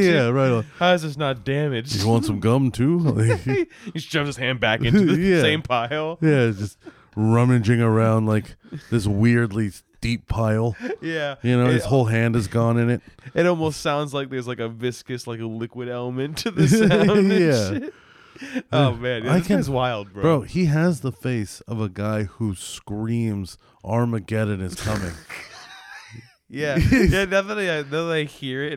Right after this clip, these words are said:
Speaker 1: and I
Speaker 2: Yeah.
Speaker 1: see his face,
Speaker 2: Yeah.
Speaker 1: <laughs> yeah.
Speaker 2: I almost just wanna make his,
Speaker 1: Uh.
Speaker 2: just his face, the episode cover,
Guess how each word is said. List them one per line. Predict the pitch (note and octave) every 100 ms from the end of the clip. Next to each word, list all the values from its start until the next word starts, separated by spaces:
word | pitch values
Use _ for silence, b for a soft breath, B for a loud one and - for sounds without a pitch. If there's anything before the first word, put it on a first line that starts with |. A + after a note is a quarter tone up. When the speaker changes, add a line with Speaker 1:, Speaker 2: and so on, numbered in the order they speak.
| A#2
Speaker 1:
and |
I | A2
Speaker 2:
Yeah. | A#2+ G#2+
Speaker 1:
see | C3
his | A#2+ -
face, | B2+ A#2 A2+ A#2
Speaker 2:
Yeah. | B2 A2
Speaker 1:
<laughs> | F3
yeah. | D3+ E3+ A3 E4+ C4 _ _
Speaker 2:
I | - D#4+
almost | F#3+ G3 D3
just | E3 B2+
wanna | D3+ D3+ C#3 A2 F2
make | A2 B2 A#2+
his, | F2+ B2 C3
Speaker 1:
Uh. | B2 A2
Speaker 2:
just | B2+ C3+ -
his | C3 A#2
face, | - A#2+ A2+ G2+ - b b b b
the | -
episode | G#2 A2 - A2 - G2+ F#2+
cover, | - A2+ G2 F#2